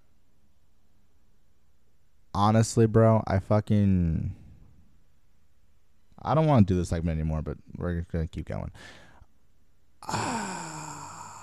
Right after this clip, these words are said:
No, 'cause it, it's like, I fucking,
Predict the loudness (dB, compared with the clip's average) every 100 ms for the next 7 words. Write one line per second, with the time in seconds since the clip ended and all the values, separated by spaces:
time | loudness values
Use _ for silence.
0 | -20 -20 -20 -20 -20 -20 -20 -20 -20 -20
1 | -20 -20 -20 -20 -20 -20 -4 8 8 8
2 | -2 -4 -2 -4 -2 -6 -8 -12 -8 -6
3 | -6 -6 -8